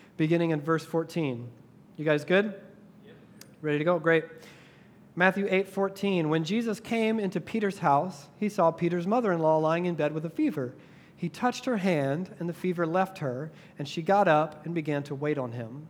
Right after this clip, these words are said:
Speaker 1: When evening came, many who were demon-possessed were brought to him, and he drove out the spirits with a word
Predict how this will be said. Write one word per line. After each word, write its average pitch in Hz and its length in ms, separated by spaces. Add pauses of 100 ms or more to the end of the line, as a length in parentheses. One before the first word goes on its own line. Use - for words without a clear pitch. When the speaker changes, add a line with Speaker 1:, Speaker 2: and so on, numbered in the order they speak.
(440)
Speaker 1:
When 180 160
evening 269 320
came, 175 420
many 196 380
who 139 180
were 160 120
demon-possessed 196 720
were 151 80
brought 202 300
to 180 100
him, 190 240
and 151 100
he 156 80
drove 190 420
out 226 140
the 196 80
spirits 180 580
with 202 280
a 185 60
word 170 680